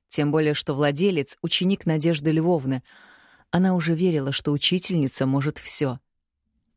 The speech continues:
В обычной, вполне возможно, персонал можно подкупить, и он покажет ее карту тому, кто хорошо заплатит.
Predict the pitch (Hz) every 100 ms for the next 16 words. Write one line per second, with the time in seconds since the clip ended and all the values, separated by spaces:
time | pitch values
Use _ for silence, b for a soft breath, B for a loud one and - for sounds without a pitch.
0 | - 170 165 151 175 - 156 139 165 156
1 | 151 151 151 156 151 151 156 147 151 147
2 | 143 147 139 147 - - 156 - 190 -
3 | - B B B B _ 170 175 175 165
4 | 185 175 165 170 165 165 165 151 151 143
5 | 147 - 147 151 139 - 143 151 - 139
6 | 131 - -